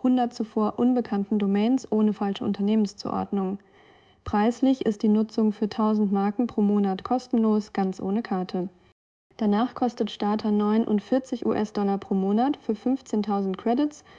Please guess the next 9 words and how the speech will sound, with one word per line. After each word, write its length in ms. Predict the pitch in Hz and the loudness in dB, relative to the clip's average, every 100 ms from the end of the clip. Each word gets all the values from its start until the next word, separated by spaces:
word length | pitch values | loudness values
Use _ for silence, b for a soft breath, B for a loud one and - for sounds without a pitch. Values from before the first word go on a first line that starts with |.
| B - | B -4
und 180 | 208 196 | -2 0
Pro 280 | - 262 | 2 2
einhundertneunundvierzig 1300 | - 208 196 214 196 202 208 226 208 - 214 - 220 | 2 0 2 2 0 0 0 0 -2 -2 -4 -2 -4
U-S-Dollar 500 | 214 202 - 202 196 | -2 -2 -2 -2 -2
für 160 | 196 214 | -2 -2
sechzigtausend. 960 | 196 196 - 190 - 180 180 175 180 b b - | -2 -4 -10 -12 -6 -6 -2 -4 -6 b b -2
Lifelong 640 | 226 277 370 - 233 208 | 4 4 4 0 0 0
ist 120 | 220 | -2
eine 220 | - 220 | -2 0